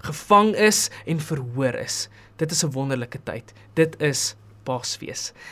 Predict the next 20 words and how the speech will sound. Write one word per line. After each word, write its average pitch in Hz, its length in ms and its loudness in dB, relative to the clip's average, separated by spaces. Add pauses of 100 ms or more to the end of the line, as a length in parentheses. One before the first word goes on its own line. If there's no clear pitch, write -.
(240)
Paasfees 240 640 8
is 160 160 2
vir 156 100 4
my 160 160 10 (120)
persoonlik 220 500 6 (260)
die 160 80 0
grootste 240 600 6
fees 214 420 6
in 165 140 2
die 151 100 2
Christen, 202 560 4 (240)
eh, 143 120 2 (100)
tradisie, 208 640 4 (300)
want 190 160 8
dit 240 140 10
is 220 140 2
waar 196 220 6
miljoene 190 560 8
Christene, 151 640 0 (320)
eh, 151 220 4